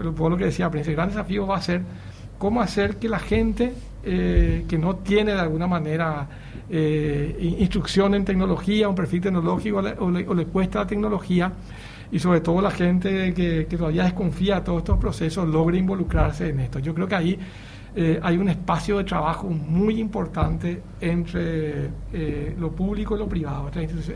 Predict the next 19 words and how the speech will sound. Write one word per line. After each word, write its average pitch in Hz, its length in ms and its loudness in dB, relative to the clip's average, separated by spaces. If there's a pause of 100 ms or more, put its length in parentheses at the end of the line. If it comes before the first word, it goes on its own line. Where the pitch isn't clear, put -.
(120)
entre, 175 280 -4
entre 165 160 -4
la 175 40 0
institución 175 280 0
financiera 220 480 2
y 214 100 -2
el 175 80 0
sector 180 320 -2
público, 170 420 0 (680)
eh, 160 500 4 (140)
para 180 300 4
crear 156 360 2
todo 185 160 2
un 220 80 2
proceso 180 380 0
de 196 60 2
educación 190 500 0
financiera. 160 560 0
Inclusive, 196 500 0